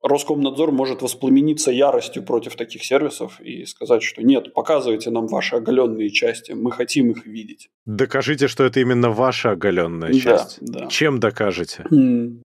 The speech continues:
Speaker 2: Нет, на самом деле шутки шутками, но да, там предъявляться должны намного более серьезные требования к безопасности, чем были до этого.
Speaker 1: Абсолютно,
Speaker 2: Да.
Speaker 1: абсолютно.
Speaker 2: Но это встретит еще одну проблему, что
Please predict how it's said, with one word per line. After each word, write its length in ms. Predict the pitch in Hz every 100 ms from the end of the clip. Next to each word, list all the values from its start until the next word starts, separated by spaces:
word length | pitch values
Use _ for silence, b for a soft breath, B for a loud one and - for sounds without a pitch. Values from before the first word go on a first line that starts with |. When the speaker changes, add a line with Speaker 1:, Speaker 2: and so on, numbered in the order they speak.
| -
Speaker 2:
Нет, 180 | 147 110
на 100 | 123
самом 220 | 180 165
деле 160 | 156 143
шутки 320 | - - 139
шутками, 560 | - 196 - 151 123
но 460 | 113 113 120 123 120
да, 240 | 110 123
там 240 | - 107 104
предъявляться 600 | 110 107 113 120 117 107
должны 260 | 110 101 113
намного 400 | 110 107 98 95
более 260 | 98 98
серьезные 440 | - 110 104 101 92
требования 420 | 101 87 90 92
к 20 |
безопасности, 800 | 85 90 85 98 - 92 - 78
чем 500 | - 90 82 82 78
были 220 | 82 78
до 100 | 76
этого. 300 | 78 - -
Speaker 1:
Абсолютно, 400 | 120 - 190 -
Speaker 2:
Да. 80 | -
Speaker 1:
абсолютно. 380 | - - - - _
Speaker 2:
Но 300 | 131 143 135 -
это 180 | - 165
встретит 460 | - 185 196 175 156
еще 280 | - 262 240
одну 200 | 165 123
проблему, 560 | 135 127 156 190 156
что 520 | 113 - 131 123 120